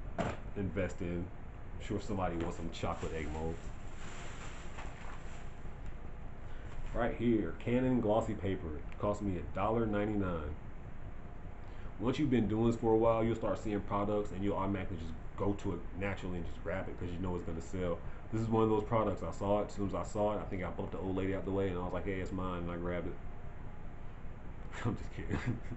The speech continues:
<laughs> I would not be disrespectful.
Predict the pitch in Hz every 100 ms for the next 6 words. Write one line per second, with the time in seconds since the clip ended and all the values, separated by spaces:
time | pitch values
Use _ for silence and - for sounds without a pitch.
0 | - - - - 135 90 90 92 90 -
1 | - - - 90 85 90 85 - 85 80
2 | - 82